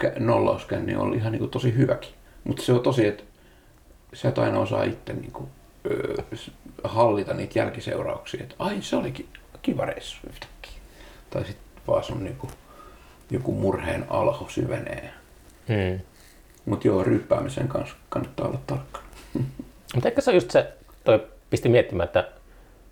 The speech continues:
Speaker 2: just se hetkin tarttuminen, se on, niinku, itellä sellainen, että se aiheuttaa suunnatonta melankoliaa, kun kivat hetket on yhtäkkiä ohi.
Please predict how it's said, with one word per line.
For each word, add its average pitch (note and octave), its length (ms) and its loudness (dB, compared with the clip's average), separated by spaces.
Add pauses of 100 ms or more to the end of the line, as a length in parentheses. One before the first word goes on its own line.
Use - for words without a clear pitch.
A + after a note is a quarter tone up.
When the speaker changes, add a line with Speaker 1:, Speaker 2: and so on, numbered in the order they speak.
(280)
Speaker 2:
just - 140 -6
se A2 100 4
hetkin G2+ 340 2
tarttuminen, F#2+ 680 0 (1080)
se - 160 4
on, G#2 80 6
niinku, F2+ 300 0 (1040)
itellä F#2+ 300 2
sellainen, F2+ 400 -4 (1300)
että - 160 -2
se A2 180 6 (140)
aiheuttaa F#2+ 720 4 (340)
suunnatonta G2 420 4
melankoliaa, F2 640 4
kun E2+ 200 -2 (960)
kivat G2 320 6
hetket - 400 0
on E2+ 80 2
yhtäkkiä - 300 0
ohi. G2 320 2